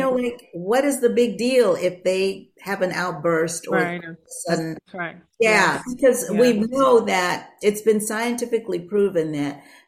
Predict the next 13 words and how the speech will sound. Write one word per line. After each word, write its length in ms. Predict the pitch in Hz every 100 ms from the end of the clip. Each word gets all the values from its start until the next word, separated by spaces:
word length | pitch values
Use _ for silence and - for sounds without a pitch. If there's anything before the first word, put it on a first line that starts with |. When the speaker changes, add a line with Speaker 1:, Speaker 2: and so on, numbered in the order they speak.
| _ _ _ - - -
Speaker 1:
you 120 | 196
know, 100 | 170
people 440 | - 214 214 226 208
who 180 | 202
are 100 | 180
having 400 | 185 185 185 180
these 240 | 170 156 165
memory 360 | 170 175 165
loss, 300 | 156 143 147
dementia 500 | - 143 156 165 165
issues, 600 | - 156 147 143 143 143 - _ _ -
music 800 | 160 196 233 254 190 170 143 -
and 340 | 160 170 -